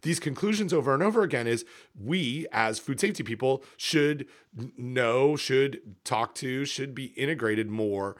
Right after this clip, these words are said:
with the people that are putting this entertainment on and, and doing this, doing these cookbooks. And I,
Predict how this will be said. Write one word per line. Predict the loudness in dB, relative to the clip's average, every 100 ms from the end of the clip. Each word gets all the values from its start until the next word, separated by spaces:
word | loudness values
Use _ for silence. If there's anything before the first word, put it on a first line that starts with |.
| -18 -8
with | -6 -4
the |
people | -6 -2 0
that | 0
are |
putting | 0 -4 -4
this | -4 -6
entertainment | -8 -6 -4 -2 -2
on | -4 -6 -6
and, | -6 -4
and | -6
doing | -4 -4 -4
this, | -6 -8
doing | -8 -8 -8
these | -4
cookbooks. | -4 -4 -6 -6 -12 -18 -20 -14 0
And | 2
I, | 4 2